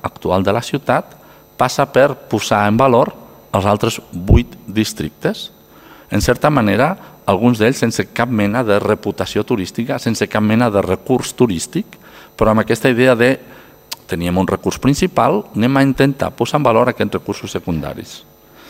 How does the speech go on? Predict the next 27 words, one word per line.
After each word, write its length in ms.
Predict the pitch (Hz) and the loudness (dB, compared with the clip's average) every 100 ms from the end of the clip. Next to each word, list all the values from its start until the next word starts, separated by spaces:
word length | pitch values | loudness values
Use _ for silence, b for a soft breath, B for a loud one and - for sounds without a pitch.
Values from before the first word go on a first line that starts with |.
| B - | B -4
El 80 | 107 | 2
més 220 | 139 143 | 2 2
interessant 480 | 175 165 156 165 151 | 0 0 2 0 0
és 120 | - | -4
que 120 | - | -8
si 160 | - 98 | -6 -6
vostès 360 | 95 - 117 | -6 -2 -2
entren 360 | 131 131 135 135 | -2 -2 -2 0
ara 160 | 135 | 0
en 80 | 110 | 0
la 100 | 92 | 0
pàgina 320 | 95 98 113 | -2 -2 -2
web 220 | 120 123 98 | 0 -2 -4
de 80 | |
Barcelona, 560 | 90 104 - 147 127 196 - - b b b b | -6 -6 -6 -6 -6 -8 -12 -20 b b b b
veuran 500 | 123 170 139 110 214 - B B B | -4 -2 0 -2 -4 -12 B B B
que, 100 | - | -10
a 60 | 98 | -4
banda 400 | 110 143 127 104 | -2 -2 -4 -6
de 100 | 95 | -8
posar 280 | - - 110 | -10 -8 -4
en 60 | |
valor 320 | 123 131 127 95 | -2 0 0 -2
la 80 | |
ciutat 320 | 87 92 92 87 | -8 -6 -4 -4
de 100 | 92 | -4
Barcelona, 560 | 107 - 139 117 190 | -4 0 0 0 -2